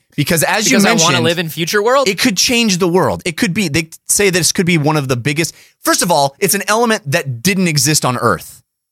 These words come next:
Speaker 1: Like, we created a new element. A
Speaker 2: Mm-hmm.
Speaker 1: metallic hydrogen is, that's a,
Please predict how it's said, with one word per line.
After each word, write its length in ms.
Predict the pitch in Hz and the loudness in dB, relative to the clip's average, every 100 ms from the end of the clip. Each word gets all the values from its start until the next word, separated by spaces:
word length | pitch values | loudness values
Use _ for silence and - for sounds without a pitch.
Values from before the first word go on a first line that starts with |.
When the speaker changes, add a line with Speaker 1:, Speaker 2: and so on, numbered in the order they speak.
| - | -6
Speaker 1:
Like, 140 | 151 | -2
we 180 | 135 185 | 0 0
created 500 | - - 190 185 180 | 0 0 2 2 2
a 40 | 151 | 2
new 240 | 156 165 131 | 4 2 2
element. 420 | 147 107 85 73 _ _ _ - | 0 0 -4 -8 _ _ _ -6
A 20 | |
Speaker 2:
Mm-hmm. 100 | 135 | 2
Speaker 1:
metallic 540 | 139 127 202 180 180 160 | 2 2 -2 0 0 0
hydrogen 540 | 170 170 143 123 123 | -2 0 0 0 -2
is, 380 | 127 139 123 - _ _ _ _ | -2 -2 0 -2 _ _ _ _
that's 260 | 170 170 - | -4 -2 -2
a, 100 | 156 | -4